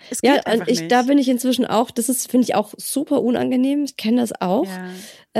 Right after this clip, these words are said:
Speaker 2: Äh, grad auch so bei uns halt auch manchmal so mit Lebensmitteln, ne? Äh, ja, also wär cool, wenn ihr das dann nicht,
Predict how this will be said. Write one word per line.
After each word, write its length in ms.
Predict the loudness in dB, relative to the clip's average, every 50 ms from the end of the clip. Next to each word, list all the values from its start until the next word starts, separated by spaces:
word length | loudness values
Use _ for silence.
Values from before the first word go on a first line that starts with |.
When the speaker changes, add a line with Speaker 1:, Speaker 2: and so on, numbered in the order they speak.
| 4 4
Speaker 2:
Äh, 40 | 2 0
grad 260 | 0 0 0 0 0
auch 100 | 0 0
so 280 | 0 0 0 0 -2 -2
bei 140 | -2 0 2
uns 180 | 2 2 2
halt 180 | 2 0 0 -2
auch 140 | -4 -4 -2
manchmal 520 | -2 0 2 2 2 0 0 0 -2 0
so 80 | 2 2
mit 160 | 2 2 2
Lebensmitteln, 640 | 2 2 4 2 2 0 0 -2 -2 0 0 0 2
ne? 200 | 2 2 0 -2 -4 -8 -20 -20 -20 _ _ _ _ -2
Äh, 220 | 0 2 2 2
ja, 240 | 2 2 0 0 0
also 460 | 0 -2 -2 0 0 0 0 -2 -4 _ _ _ _ _ _ _ _ _ -2
wär 200 | 0 0 0 0 -2 -2
cool, 360 | 0 2 4 4 4 4 4 4
wenn 240 | 2 2 2 2 2
ihr 120 | 2 2
das 180 | 2 2 0 0
dann 200 | 0 2 4 4
nicht, 340 | 2 2 0 -4 -8 -14